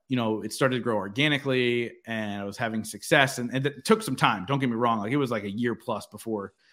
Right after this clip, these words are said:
there was any kind of growth on the show, and then started really getting some growth. And then Inc magazine happened and it exploded, and people will come to me and, like, "Hey, talk to me. How do I do this podcast thing?" And I started helping people. And I remember a moment where a guy, I, I,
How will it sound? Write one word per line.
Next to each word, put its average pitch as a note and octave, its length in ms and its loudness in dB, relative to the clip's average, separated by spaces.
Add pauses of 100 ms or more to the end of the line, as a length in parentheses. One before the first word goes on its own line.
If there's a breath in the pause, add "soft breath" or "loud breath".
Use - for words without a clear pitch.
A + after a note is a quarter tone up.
(160 soft breath)
there B2 100 2
was A#2+ 100 -2
any C3+ 160 4
kind A#2 240 0
of G2 60 -4
growth A2 340 -2
on G#2 80 -4
the F#2+ 60 -6
show, A#2 360 0
and A2+ 100 0
then B2 220 0
started D3 340 0
really C#3+ 220 2
getting C3 240 0
some G#2+ 200 -6
growth. A#2 360 -2
And A2+ 120 0
then A2+ 100 -2
Inc B2+ 220 -2
magazine A#2 420 -2
happened A#2 380 -4
and G#2+ 120 -4
it G2 80 -8
exploded, B2 600 -2 (460 loud breath)
and C3 80 -4
people D#3 160 6
will C3+ 120 4
come E3+ 200 2
to D#3+ 60 2
me C3 80 4
and, A#2+ 100 0
like, A2+ 100 -2
"Hey, D3 160 4
talk C#3 240 -2
to - 60 -10
me. G2 80 -6
How A#2 100 -2
do A#2 80 2
I A2+ 60 0
do A2 120 -2
this G#2 120 -6
podcast B2 580 -4
thing?" F#2+ 220 -10
And G#2 80 -8
I G#2+ 40 -4
started C3 300 0
helping A#2+ 300 -4
people. A2+ 360 -4 (440 loud breath)
And C#3 80 6
I C#3+ 40 10
remember D#3 360 6
a D3 40 6
moment B2+ 360 2
where A#2 160 0
a G#2 80 -4
guy, A2+ 420 2 (180)
I, A#2+ 80 -4
I, A#2 220 -4